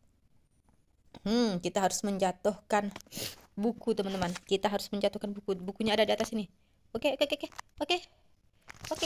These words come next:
oke, oke, oke, oke, oke. Gimana cara naiknya ya? Oke, oke, naik lagi. Oh, tidak, kita harus naik dulu ke kursi sepertinya, teman-teman.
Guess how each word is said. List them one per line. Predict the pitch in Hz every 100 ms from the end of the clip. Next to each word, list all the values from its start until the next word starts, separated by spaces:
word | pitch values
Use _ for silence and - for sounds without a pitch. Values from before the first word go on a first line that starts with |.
| 320
oke, | 330
oke, | 339 - 349
oke, | 320
oke, | 320 311
oke. | - -
Gimana | 208 196 185
cara | 190
naiknya | 180 208 262 277
ya? | - - _ - _ - _ 185
Oke, | 185 196 285 359 - - 185
oke, | 190 - 226 294 -
naik | 208 202
lagi. | 208 214 247 - _ _ _ _ _ _
Oh, | - 170
tidak, | 170 165 160
kita | - 196
harus | 190
naik | 208 196
dulu | 196 196
ke |
kursi | - 202 208 196
sepertinya, | 185 190 180 160
teman-teman. | 160